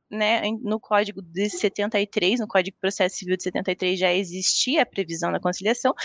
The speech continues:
não como uma etapa pré-processual e extrajudicial como a gente tem agora, mas já existia esse instituto, né? Mas o, o que mais considerou, o que mais chamou a atenção da conciliação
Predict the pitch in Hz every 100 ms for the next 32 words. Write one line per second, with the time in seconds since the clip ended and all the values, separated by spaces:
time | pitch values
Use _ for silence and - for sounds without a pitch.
0 | - 208 214 - 285 214 190 185 190 185
1 | - 180 214 202 - 190 - 190 165 226
2 | 196 170 170 208 - 202 196 180 - 202
3 | 180 180 - - 180 233 185 175 277 -
4 | - - 185 202 262 339 - - 262 -
5 | 208 214 - 175 - - - 190 311 240
6 | 180 202 - - - - 208 220 254 262
7 | - - 262 - - 311 370 294 330 339
8 | - - 262 285 - 214 220 208 247 -
9 | 240 220 254 - 233 226 277 285 240 -
10 | 226 285 320 - 180 - 180 151 170 -